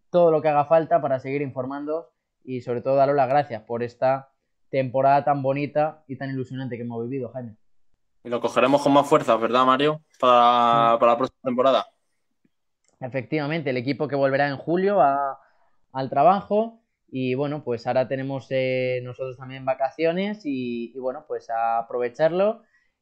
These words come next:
Speaker 1: y a, a cogerlo con ganas para, para el año que viene, que va a ser otra temporada dura, otra temporada también complicada y larga,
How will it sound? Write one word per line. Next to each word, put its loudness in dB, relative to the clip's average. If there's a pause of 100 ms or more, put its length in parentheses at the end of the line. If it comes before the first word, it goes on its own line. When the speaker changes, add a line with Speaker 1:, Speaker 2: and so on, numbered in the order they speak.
Speaker 1:
y -4
a, -6 (100)
a -8
cogerlo -4
con -6
ganas -4
para, -2
para -2
el 0
año -4
que -2
viene, 0
que -6
va -2
a -8
ser -8
otra -4
temporada 0
dura, -2 (400)
otra 0 (220)
temporada 0
también -4
complicada -4
y -2
larga, -2